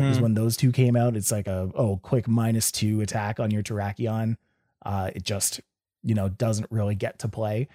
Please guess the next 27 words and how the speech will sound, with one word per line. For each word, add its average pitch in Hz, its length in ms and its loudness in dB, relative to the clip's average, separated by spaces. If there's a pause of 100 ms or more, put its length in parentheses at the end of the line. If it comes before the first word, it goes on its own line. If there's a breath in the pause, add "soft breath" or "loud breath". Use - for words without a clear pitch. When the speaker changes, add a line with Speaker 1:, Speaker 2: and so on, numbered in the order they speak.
(140 soft breath)
Speaker 1:
You 151 100 6
have 139 120 6
one 113 360 0
shot 107 540 -2
to 101 380 0
take 110 280 -2
out 104 160 0
a 101 40 -2
Landorus 101 520 -2
on 110 120 -2
that 104 180 -4
first 107 280 -6
turn, 110 300 -2
so 98 280 -4 (340 soft breath)
you're 117 120 0
going 110 220 2
for, 120 80 -2
like, 110 160 2
a 110 40 0
helping 110 300 0
hand 113 320 0
from 113 160 0
your 107 80 0
Whimsicott 107 580 0
onto 107 240 -2
your 107 80 -2
Terrakion, 104 680 0